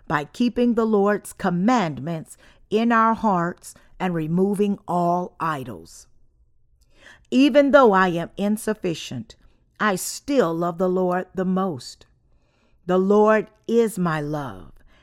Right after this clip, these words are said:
He is my master. I have nothing else but the Lord. Of course, there are times when my own thoughts, emotions, and weaknesses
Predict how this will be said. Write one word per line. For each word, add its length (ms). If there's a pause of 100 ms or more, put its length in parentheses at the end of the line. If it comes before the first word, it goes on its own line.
He 280
is 180
my 200
master. 840 (560)
I 160
have 280
nothing 600
else 240
but 480
the 80
Lord. 560 (680)
Of 200
course, 460 (280)
there 180
are 160
times 560
when 160
my 300
own 400
thoughts, 500 (280)
emotions, 880 (260)
and 420
weaknesses 1000